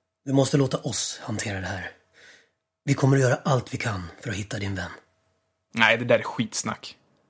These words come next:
Speaker 1: Ja, jag är ledsen, men vi kan inte låta några civilister komma och lägga näsan i blöt. Det är bäst för alla inblandade här om du håller dig utanför och i säkerhet.
Speaker 2: Jag fick ju S M S från hans telefon direkt efter att jag landat.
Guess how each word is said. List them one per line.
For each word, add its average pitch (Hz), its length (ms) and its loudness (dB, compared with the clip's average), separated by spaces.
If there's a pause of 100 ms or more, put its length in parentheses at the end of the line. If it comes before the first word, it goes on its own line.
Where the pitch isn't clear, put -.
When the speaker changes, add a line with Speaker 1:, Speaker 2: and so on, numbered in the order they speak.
(220)
Speaker 1:
Ja, - 200 -2
jag 127 160 4
är 127 40 4
ledsen, 117 380 -2
men 113 80 -4
vi 127 60 0
kan 147 160 6
inte 131 140 2
låta 120 220 0
några 113 120 2
civilister 113 580 0
komma 113 240 -2
och 107 100 0
lägga 107 180 -2
näsan 107 300 -6
i 104 40 -6
blöt. 98 320 -10 (580)
Det 143 80 4
är 151 40 6
bäst 151 260 4
för 156 100 2
alla 151 240 6
inblandade 123 460 2
här 113 160 2
om 117 100 2
du 117 60 -2
håller 113 200 0
dig 117 100 0
utanför 98 580 -6
och - 280 -2
i 117 220 -2
säkerhet. 98 840 -2 (880)
Speaker 2:
Jag 143 120 6
fick 139 160 4
ju 143 40 8
S - 140 4
M 143 100 8
S 156 140 4
från 151 100 4
hans 135 140 6
telefon 127 420 4
direkt 120 260 4
efter 123 140 4
att 117 80 0
jag 123 100 6
landat. 135 500 2